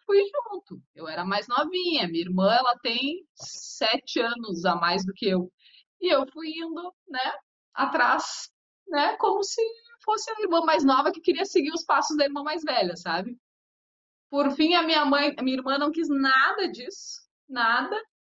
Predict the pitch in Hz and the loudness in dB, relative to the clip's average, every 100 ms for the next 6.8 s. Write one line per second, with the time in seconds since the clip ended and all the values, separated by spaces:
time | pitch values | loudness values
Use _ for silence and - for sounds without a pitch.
0 | - 254 247 262 262 294 320 330 - - | -6 0 2 2 2 0 -2 -4 -8 -12
1 | - - 285 285 285 302 339 285 - 311 | -18 -12 -10 -2 2 2 0 -4 -2 -2
2 | - 285 277 - 294 269 277 269 269 269 | 2 2 2 0 0 0 0 0 -2 -2
3 | 285 - _ - 605 440 320 320 _ - | -4 -6 _ -6 -2 0 0 -2 _ -20
4 | - - 320 - - - 294 240 - - | -18 -2 0 0 -8 -6 -2 -2 -4 -10
5 | - - _ _ - 208 254 147 - 202 | -20 -20 _ _ 2 4 6 4 0 0
6 | - 151 143 147 240 240 233 220 | 0 0 -2 2 4 6 4 0